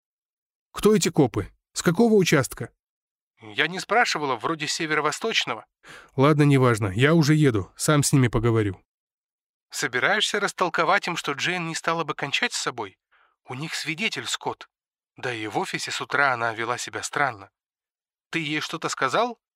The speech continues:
Вы же были вместе все выходные». «Погоди, Стили. Свидетель говорит, что она намеренно бросилась в воду. Откуда ему знать, о чем она думала?»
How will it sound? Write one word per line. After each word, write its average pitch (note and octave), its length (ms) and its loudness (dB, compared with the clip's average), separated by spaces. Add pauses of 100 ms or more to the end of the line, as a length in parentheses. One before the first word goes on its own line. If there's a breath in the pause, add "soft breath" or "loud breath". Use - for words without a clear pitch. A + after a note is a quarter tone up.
(420)
Вы C#3+ 160 -2
же C#3 120 -4
были C#3 220 -2
вместе D3 380 -6
все - 180 -4
выходные». B2 520 -4 (680 loud breath)
«Погоди, B2+ 400 2
Стили. G#2 440 0 (280)
Свидетель C#3 560 2
говорит, C3 360 4
что - 220 2
она C3+ 200 4
намеренно B2 800 4
бросилась A#2 600 0
в B2+ 60 -2
воду. F3 340 2 (480)
Откуда D3+ 400 2
ему F#3+ 200 6
знать, E3 280 4
о B2 60 2
чем D3 240 2
она C#3+ 140 4
думала?» A#2+ 400 0